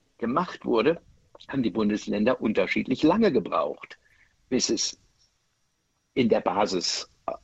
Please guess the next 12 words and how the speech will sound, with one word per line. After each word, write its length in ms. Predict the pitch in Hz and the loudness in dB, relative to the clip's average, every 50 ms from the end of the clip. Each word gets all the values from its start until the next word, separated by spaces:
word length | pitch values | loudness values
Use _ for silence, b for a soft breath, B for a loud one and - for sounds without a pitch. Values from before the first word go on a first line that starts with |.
| _ _ | _ _
im 180 | - 120 107 | 0 2 2
Boden 380 | 95 104 117 120 117 - 113 107 | 4 6 6 6 4 4 2 2
der 120 | 95 101 | 2 0
Stadt 240 | 104 - - 92 - | 0 0 0 -2 0
Chemnitz 500 | - 113 113 117 110 92 85 - - - - | 0 0 2 2 0 0 -4 -8 -10 -8 -4
oder 280 | - 101 92 87 85 87 | -2 0 0 0 -2 -2
Wuppertal, 560 | - - 92 85 - - - 82 85 71 - - b b b b | -2 0 -2 0 0 0 0 0 -2 -4 -6 -12 b b b b
äh, 200 | - - 92 85 | -6 -2 0 0
tatsächlich 500 | 82 - 85 82 - 90 - - 90 - | 0 0 -2 -2 -2 -4 -4 -4 -6 -4
umgesetzt 560 | - - 92 80 80 - - 76 - - - - | -4 -2 -2 -2 -2 -2 -2 0 0 -2 -2 0
wurde. 340 | 76 76 - - - 85 - - B B B B B B B B B B B B B B B B B - | -2 -2 -2 -2 -4 -6 -10 -14 B B B B B B B B B B B B B B B B B 0
Und 320 | - 240 233 - - - | 4 4 4 4 2 -6